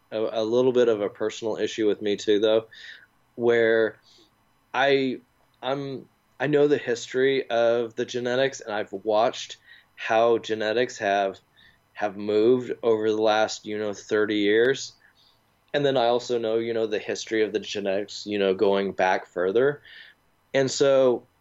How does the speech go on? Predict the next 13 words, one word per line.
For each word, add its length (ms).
everything 480
that's 240
really 300
come 220
out 260
in 60
the 60
last 360
ten, 320
fifteen 420
years, 460
I 140
mean, 400